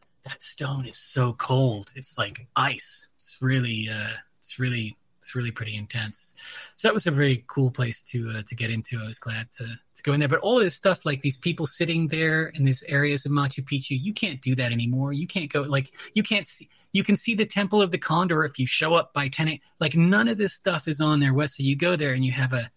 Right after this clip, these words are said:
"Oh, well, that's not in your circuit route," but they don't really tell you what's in your circuit route. It's really frustrating. Um, that's the site that frustrated me most out of all of them, 'cause, and it's the most, uh,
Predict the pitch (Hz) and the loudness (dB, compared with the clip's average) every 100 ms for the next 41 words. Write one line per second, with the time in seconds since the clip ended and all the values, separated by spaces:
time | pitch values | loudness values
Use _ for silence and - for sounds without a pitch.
0 | _ - 139 139 160 175 - 170 160 147 | _ -2 2 4 2 2 0 0 0 0
1 | 165 160 - 190 135 - 123 117 - 131 | 0 0 2 0 -2 -4 -4 -4 -8 -4
2 | 160 233 220 214 208 - 202 202 196 185 | 0 0 -2 -4 -4 0 0 0 -2 -2
3 | 180 - 170 185 202 202 - 214 196 196 | -2 -4 -4 -2 0 0 0 -2 -4 -4
4 | 214 196 - _ - 156 - - 175 175 | -4 -4 -6 _ -10 -2 -2 -2 0 2
5 | 151 131 - - - 131 131 127 - _ | 2 0 -2 -6 -6 -8 -12 -14 -20 _
6 | - - - - _ _ _ _ _ _ | -20 -20 -20 -20 _ _ _ _ _ _
7 | - 120 117 120 117 - _ _ - 180 | -8 -4 -2 -2 -4 -10 _ _ -2 0
8 | - 185 - 180 160 139 - 151 - 139 | 0 0 2 2 0 -4 0 0 2 2
9 | 131 120 113 117 113 113 - 117 117 120 | 2 0 -2 0 -2 -2 -2 -2 -2 0
10 | 117 123 147 135 - 151 143 - 156 151 | -2 -2 -2 -2 -2 0 0 2 2 4
11 | 147 131 - - 123 120 113 110 | 2 0 -2 -4 -4 -4 -6 -10